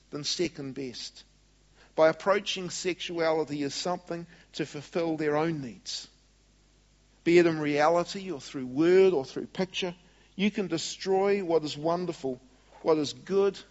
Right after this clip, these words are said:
what is pure, for now or for the future, by focusing on yourself. John, uh, Sartelli, in an article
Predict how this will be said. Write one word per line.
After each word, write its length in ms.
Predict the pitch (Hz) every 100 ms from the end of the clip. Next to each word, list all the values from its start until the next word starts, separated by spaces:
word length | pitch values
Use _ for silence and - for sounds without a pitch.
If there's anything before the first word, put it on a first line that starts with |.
| _ _ _ _ _ _ -
what 160 | 175
is 160 | 151 - -
pure, 520 | - 208 220 175 127 - _ _ _ _ _ _ _ -
for 160 | 165
now 420 | 151 170 196 214
or 200 | 208 190
for 180 | - 160
the 80 | 143
future, 560 | - 139 156 - - 95 _ _ _ _ _ _ _ _ _
by 120 | - 143
focusing 640 | 160 160 160 151 151 139
on 300 | 135 131 139 131
yourself. 680 | 131 - 151 117 92 - _ - _ _ _ _ _ _ _ _ _ - -
John, 360 | 185 190 190 160 - - - -
uh, 180 | 165 160 151 -
Sartelli, 600 | - 165 147 190 196 175 156
in 80 |
an 100 | 156
article 500 | 160 180 165 - 147